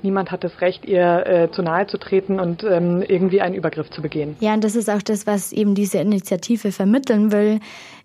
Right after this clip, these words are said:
Speaker 2: Ähm, dass eben, wenn man, äh, jemanden sucht und man weint deswegen, dass man da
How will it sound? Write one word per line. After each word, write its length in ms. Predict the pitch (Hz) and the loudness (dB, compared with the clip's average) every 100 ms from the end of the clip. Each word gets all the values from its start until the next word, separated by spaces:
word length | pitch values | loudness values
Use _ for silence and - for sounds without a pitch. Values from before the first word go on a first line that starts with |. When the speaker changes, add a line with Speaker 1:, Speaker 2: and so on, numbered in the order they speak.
| _ | _
Speaker 2:
Ähm, 480 | 214 202 202 196 202 | -2 0 0 0 0
dass 340 | 202 190 - _ | -2 -2 -10 _
eben, 380 | 240 233 220 190 | -2 2 0 2
wenn 240 | 269 349 | 2 4
man, 340 | 277 220 208 - | 2 0 -2 -6
äh, 160 | - 214 196 - | -6 -4 -4 -6
jemanden 400 | - 226 220 226 | 0 0 2 0
sucht 400 | 208 269 277 254 | 2 2 2 2
und 40 | 226 | 0
man 220 | 214 202 | 2 2
weint 320 | 202 226 226 | 2 0 2
deswegen, 560 | 220 - 220 220 214 208 | -2 0 2 2 2 2
dass 220 | 208 208 | 0 0
man 180 | 202 196 | 0 2
da 300 | 202 208 | 0 0